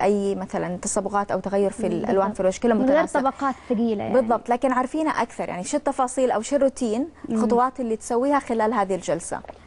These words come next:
Speaker 2: طبعا أنت تبدأين بتحضير البشرة بما يناسب البشرة اللي قدامك، آه، من بيس، من، آه، تصحيح للتبقعات، المشاكل. بعدين تبدأين برش الفاونديشن. طبعا أنت في الاير براش ميك اب تقدرين تستخدمين كل المنتجات، من foundation للبرونز حتى الاي شادو،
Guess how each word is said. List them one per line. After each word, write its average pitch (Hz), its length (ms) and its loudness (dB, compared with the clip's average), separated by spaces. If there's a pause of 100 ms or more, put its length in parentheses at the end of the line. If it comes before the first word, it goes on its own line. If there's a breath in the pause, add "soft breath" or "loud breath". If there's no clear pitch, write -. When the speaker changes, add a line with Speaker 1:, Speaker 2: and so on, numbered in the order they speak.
(140 loud breath)
Speaker 2:
طبعا 254 180 4
أنت 294 200 4
تبدأين 339 300 4
بتحضير 311 420 2
البشرة 262 440 2
بما 277 300 2
يناسب 262 300 2
البشرة 233 300 2
اللي 214 120 2
قدامك، 220 720 2
آه، 226 200 4
من 247 240 6
بيس، 247 480 2
من، 233 260 0
آه، 226 280 4
تصحيح 262 520 0
للتبقعات، 233 1120 2
المشاكل. 233 640 2 (400 loud breath)
بعدين 294 240 6
تبدأين 262 400 4
برش 247 280 2
الفاونديشن. 262 640 4
طبعا 240 200 -2
أنت 277 160 2 (180)
في - 60 -4
الاير 233 340 4
براش 285 300 0
ميك 294 260 2
اب 294 100 0
تقدرين 269 380 4 (100)
تستخدمين 277 440 2 (160)
كل 339 120 6
المنتجات، 208 540 0 (560 loud breath)
من 262 120 6
foundation 247 600 4
للبرونز 220 880 2
حتى 269 260 0
الاي 262 260 2
شادو، 208 320 -2